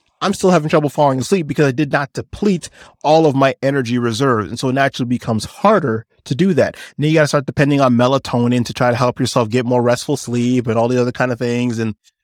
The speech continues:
just my thing, just nip the problem in the bud and get yourself some physical activity.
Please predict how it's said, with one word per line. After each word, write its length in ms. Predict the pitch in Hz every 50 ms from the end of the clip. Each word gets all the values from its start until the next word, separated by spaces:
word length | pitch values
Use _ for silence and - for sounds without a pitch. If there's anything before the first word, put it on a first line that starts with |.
| _ _ _ _ _ _ _ _ _ _ _ - 117
just 320 | 139 185 220 226 196 175 _ _ _ _ _ - 131 _
my 300 | - 139 156 180 220 233
thing, 320 | 226 226 220 233 220 202 143
just 260 | 156 165 160 - 147
nip 280 | 143 170 226 - -
the 80 | - 190
problem 420 | - - 202 190 190 180 175 185
in 120 | 175 165 156
the 60 | 131
bud 380 | 110 110 135 139 135 131 131 - _ _ _ _ _ -
and 180 | 131 120 113 104
get 220 | 131 139 139 -
yourself 440 | 143 127 - - 123 113 113 107 - -
some 220 | - 120 104 101
physical 540 | - - 127 120 113 117 - - 110 110 104
activity. 640 | 113 110 - - - 160 156 143 151 151 147 139